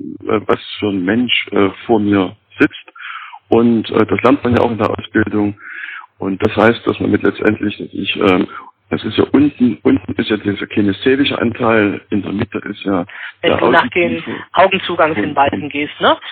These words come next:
Speaker 2: Also
Speaker 1: ganz
Speaker 2: da
Speaker 1: genau,
Speaker 2: ist ja,
Speaker 1: ganz
Speaker 2: für die,
Speaker 1: genau.
Speaker 2: die das noch nicht kennen, es gibt im N L P das Augensehungsmodell und da ist die
Speaker 1: Ja.
Speaker 2: Idee, je nachdem, wo man hinschaut, hat man leichter Zugang zu einem bestimmten Kanal. Also wenn ich nach oben schaue, dann habe ich leichter Zugang zum Visuellen,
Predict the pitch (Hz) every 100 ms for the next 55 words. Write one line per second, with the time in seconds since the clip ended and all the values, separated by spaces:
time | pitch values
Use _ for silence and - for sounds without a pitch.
0 | - - - 170 180 113 92 - - -
1 | - - 202 208 196 180 175 165 - 196
2 | 226 190 - 190 - 165 160 165 - 165
3 | - - 147 240 233 196 202 208 - 190
4 | 190 190 202 202 - - - 165 160 170
5 | 180 - - 110 170 202 180 - 214 208
6 | - 185 165 170 208 180 143 180 247 240
7 | 220 214 220 214 - - 160 147 135 160
8 | 190 - 190 - 185 175 165 - - 147
9 | - 151 147 160 - 147 135 117 117 -
10 | - - 139 147 160 180 - 190 233 247
11 | - 208 202 202 175 160 151 151 160 143
12 | 147 156 - 151 - 147 214 226 254 202
13 | 214 214 220 226